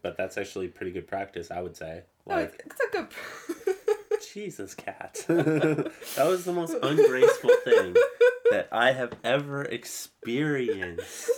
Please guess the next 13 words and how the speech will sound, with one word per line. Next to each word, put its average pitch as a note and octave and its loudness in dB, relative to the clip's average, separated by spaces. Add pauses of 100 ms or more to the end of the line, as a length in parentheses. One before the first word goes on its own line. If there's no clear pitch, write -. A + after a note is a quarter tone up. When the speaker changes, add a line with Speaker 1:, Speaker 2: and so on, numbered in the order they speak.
Speaker 2:
<laughs> - 0 (2750)
Yeah, C#4+ -2
it's A3+ -6
just - -16 (720)
to, D4 -4
like, A#3 -6 (1900)
to C4 -20
just, C#4 -14
like, D4 -4
have A3 -10 (520)
that, - 0
like, F#3+ -8
drive F3+ -2